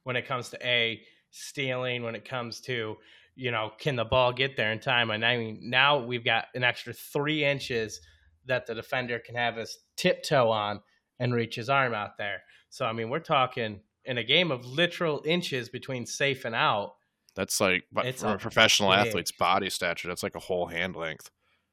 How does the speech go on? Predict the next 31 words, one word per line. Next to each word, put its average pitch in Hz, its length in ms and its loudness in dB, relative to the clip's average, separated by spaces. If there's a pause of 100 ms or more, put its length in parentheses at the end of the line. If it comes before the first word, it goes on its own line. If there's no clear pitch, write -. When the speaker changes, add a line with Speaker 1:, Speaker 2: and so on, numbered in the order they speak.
Speaker 1:
Right. 117 320 -4
It's 123 320 -6
a 123 180 -4 (120)
big 120 400 -6
fucking 113 480 -8
difference. 117 560 -8
So, 107 380 -6 (540)
um, 107 380 -6 (160)
that 175 220 0
should 165 140 -6
be 135 140 -6
interesting, 113 760 -10 (1000)
um, 110 300 -14 (1000)
when 131 140 -10
it 120 100 -6
all 117 160 -4
comes 120 320 -10
to 127 180 -4
it. 120 160 -6
Now, 131 360 4 (360)
the, 135 580 6 (160)
the 135 260 6
shift 180 420 4
restrictions, 135 680 0
two 170 260 6
infielders 147 600 4
must 131 400 4
be 139 100 0
positioned 123 640 0 (360)
on 123 220 6
either, 127 520 4